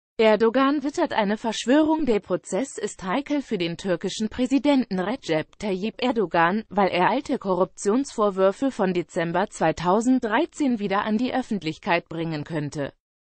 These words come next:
Zarrab stand damals im Zentrum von Ermittlungen gegen Politiker und Geschäftsleute aus dem Umfeld Erdogans. Vier Minister mussten ihren Posten räumen, bevor Erdogan die Einstellung der Korruptionsermittlungen erzwang.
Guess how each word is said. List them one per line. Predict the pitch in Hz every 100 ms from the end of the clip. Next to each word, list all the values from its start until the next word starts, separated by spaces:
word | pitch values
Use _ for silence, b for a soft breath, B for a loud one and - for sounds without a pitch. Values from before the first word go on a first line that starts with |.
| _ _ _
Zarrab | - 196 190 185
stand | - - 185 185
damals | 185 180 175
im | - 185
Zentrum | 214 247 - 208 208
von | 214 190
Ermittlungen | - 175 185 - 202 190 170 170
gegen | 170 170
Politiker | - 165 160 165 202 247 226
und | 175
Geschäftsleute | 160 - 247 - - 196 175 175 180 175
aus | 175
dem | 185
Umfeld | 175 220 277 208 175
Erdogans. | 247 330 285 202 151 139 - - - _ _ _ _ _ _
Vier | _ - 330
Minister | 339 269 269 262 240
mussten | 262 196 - 202
ihren | 180 170 165
Posten | 160 185 175 - 185
räumen, | 165 165 170 220 214
bevor | 170 190 - 180 202
Erdogan | 247 226 175 170 165 214
die | 202 -
Einstellung | 214 330 - 185 165 175
der | 196
Korruptionsermittlungen | - 190 170 165 - 233 285 - 170 170 170 196 180 170
erzwang. | 175 156 - - 208 170